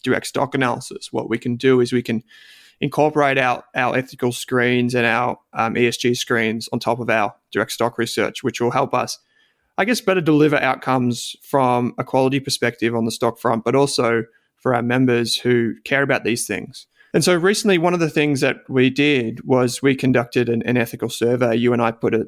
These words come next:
um, a short survey together that people found extremely difficult, <laughs> according to feedback. Um, but we did get a very good, um, sample size, and a number of people wrote in to say that it was actually a really good test of their own, I guess,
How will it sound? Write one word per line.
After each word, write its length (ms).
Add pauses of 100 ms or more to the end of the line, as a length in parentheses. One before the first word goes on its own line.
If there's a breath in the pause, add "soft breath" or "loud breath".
um, 320
a 60
short 280
survey 360
together 320
that 140
people 220
found 280
extremely 480
difficult, 680
<laughs> 60
according 440
to 260
feedback. 560 (500 soft breath)
Um, 220
but 100
we 80
did 160
get 140
a 20
very 220
good, 260 (220)
um, 560 (100)
sample 380
size, 640
and 500 (140)
a 80
number 260
of 160 (140)
people 240
wrote 220
in 120
to 80
say 480 (680 soft breath)
that 140
it 60
was 120
actually 280
a 40
really 220
good 320
test 340
of 140
their 220
own, 360 (180)
I 100
guess, 400